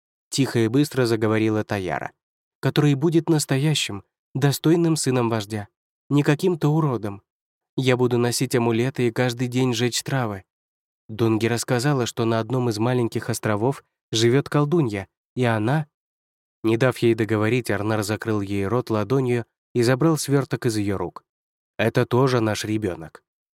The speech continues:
произнёс он. "Наш сын. Я нарекаю его Праем.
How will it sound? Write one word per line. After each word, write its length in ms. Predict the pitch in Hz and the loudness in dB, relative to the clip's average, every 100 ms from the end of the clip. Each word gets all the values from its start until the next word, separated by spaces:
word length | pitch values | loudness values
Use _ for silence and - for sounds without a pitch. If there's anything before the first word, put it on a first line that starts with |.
| 123 | 0
произнёс 560 | 113 110 101 104 92 | 2 0 -2 -4 -6
он. 240 | 92 82 76 _ _ _ _ | -10 -10 -16 _ _ _ _
"Наш 320 | 113 117 120 | 0 2 2
сын. 360 | - - 120 78 - _ _ _ _ | 0 0 -2 -4 -16 _ _ _ _
Я 220 | 107 117 | 0 2
нарекаю 640 | 135 139 135 151 151 147 131 | 4 4 2 2 2 4 2
его 300 | 123 123 127 | 2 2 0
Праем. 480 | 120 110 92 82 | 0 -2 -4 -10